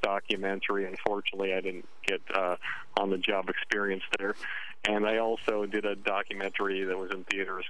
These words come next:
called, uh, Misery Loves Comedy with Amy Schumer and Tom Hanks and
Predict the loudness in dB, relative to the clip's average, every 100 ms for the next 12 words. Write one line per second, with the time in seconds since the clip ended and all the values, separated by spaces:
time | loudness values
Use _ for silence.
0 | 0 2 2 2 0 0 0 0 0 0
1 | -2 -2 0 2 0 0 0 0 0 0
2 | -2 -2 -2 0 -2 0 0 0 0 -4
3 | -10 -10 -2 -2 0 -2 0 0 -2 -2
4 | -2 -4 -4